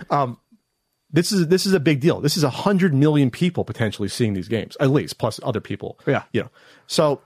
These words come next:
Speaker 1: this is also I'm gonna say about this console, why this console was so successful. To a lot of people, this was, this could have been the first Nintendo console they played in, like, fifteen,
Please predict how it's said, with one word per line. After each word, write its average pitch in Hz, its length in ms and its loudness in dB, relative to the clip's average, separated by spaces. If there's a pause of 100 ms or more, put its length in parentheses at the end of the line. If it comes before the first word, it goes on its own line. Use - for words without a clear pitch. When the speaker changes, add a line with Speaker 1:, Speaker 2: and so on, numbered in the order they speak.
(120)
Speaker 1:
this 156 220 0
is 269 80 2
also 208 220 2
I'm - 20 0
gonna 156 140 2
say 156 160 2
about 123 240 0
this 104 100 -10
console, 107 340 -4
why 120 140 2
this 135 140 -2
console 123 380 0
was 101 80 -2
so 113 120 -2
successful. - 640 -2 (540)
To - 140 0
a 147 40 4
lot 185 240 2
of - 80 0
people, 98 500 0
this 226 220 0
was, 170 240 0
this 175 120 2
could - 120 -2
have 254 80 0
been 147 100 2
the 123 60 0
first 135 340 0
Nintendo 123 320 0
console 117 320 -2
they 104 140 0
played 156 340 0
in, 107 80 -6
like, 95 140 -4
fifteen, 101 520 -4